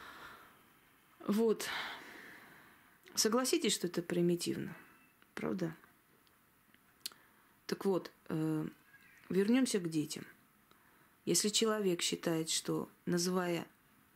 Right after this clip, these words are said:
одноглазым, это нормально, ничего здесь такого нет, ибо все так называют бандитов и пиратов, и маньяков, то мне хотелось бы,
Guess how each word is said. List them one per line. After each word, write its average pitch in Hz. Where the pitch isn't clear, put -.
одноглазым, 185
это 226
нормально, 160
ничего 180
здесь 170
такого 156
нет, 165
ибо 170
все 202
так 240
называют 202
бандитов 185
и 175
пиратов, 175
и 170
маньяков, 165
то 185
мне 233
хотелось 220
бы, 208